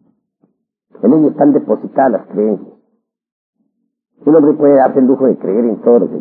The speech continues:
quiera, pero eso no lo transforma. Alguien podría creer que existe el sol, y alguien podría creer que no existe.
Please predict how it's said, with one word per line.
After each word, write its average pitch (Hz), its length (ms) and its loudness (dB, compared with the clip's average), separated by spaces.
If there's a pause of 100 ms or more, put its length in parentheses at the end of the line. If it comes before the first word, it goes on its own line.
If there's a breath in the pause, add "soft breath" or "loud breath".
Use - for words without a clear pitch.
quiera, - 240 -8 (580)
pero 110 140 -2
eso 131 120 -4
no 110 100 2
lo 107 100 0
transforma. - 540 -10 (1800)
Alguien 143 340 0
podría 113 320 0
creer 131 320 -2
que 123 100 -6
existe - 360 -6
el 95 120 -2
sol, - 260 -2 (2000)
y 117 160 2
alguien 135 240 2
podría 117 300 0
creer 113 320 -4
que 110 100 -6
no 107 120 -2
existe. - 320 -8